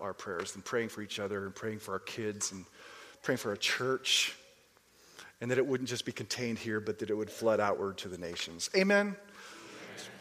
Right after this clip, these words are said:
Speaker 1: Father, help us to be praying people. Help us to pray in confidence. Help us to pray to your glory and our deepest, deepest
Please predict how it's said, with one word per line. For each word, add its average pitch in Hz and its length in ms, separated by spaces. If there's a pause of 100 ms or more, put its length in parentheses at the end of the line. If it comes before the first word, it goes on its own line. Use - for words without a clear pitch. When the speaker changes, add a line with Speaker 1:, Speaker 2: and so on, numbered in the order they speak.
(640)
Speaker 1:
Father, 175 320
help 151 220
us 135 100
to 143 80
be 131 140
praying 127 300
people. 113 460 (280)
Help 147 200
us 160 80
to - 80
pray 175 200
in 165 80
confidence. - 1080 (380)
Help 127 220
us 147 120
to - 80
pray 151 340
to 139 140
your 135 160
glory 127 640 (300)
and 127 280
our 131 240
deepest, 123 960 (440)
deepest 160 720